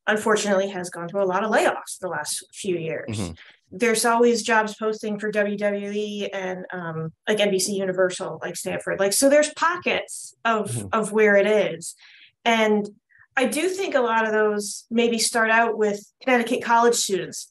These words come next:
Speaker 1: that then will start there, like, you
Speaker 2: Mm-hmm.
Speaker 1: know, so maybe they are interning there and working their way in,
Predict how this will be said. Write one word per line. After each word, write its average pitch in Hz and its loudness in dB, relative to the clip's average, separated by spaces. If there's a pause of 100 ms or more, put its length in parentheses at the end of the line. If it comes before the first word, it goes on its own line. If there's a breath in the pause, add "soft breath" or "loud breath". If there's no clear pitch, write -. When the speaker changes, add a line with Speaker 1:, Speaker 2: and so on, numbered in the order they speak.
Speaker 1:
that 240 -4
then 226 4
will 202 0
start 220 2
there, 196 0
like, 185 -2
you 127 -2
Speaker 2:
Mm-hmm. 127 0
Speaker 1:
know, 185 -2
so 220 0 (360 loud breath)
maybe 214 2
they 302 4
are 339 4 (140)
interning 233 2
there 202 0
and 208 -4
working 214 -2
their 208 -4
way 190 -2
in, 170 -8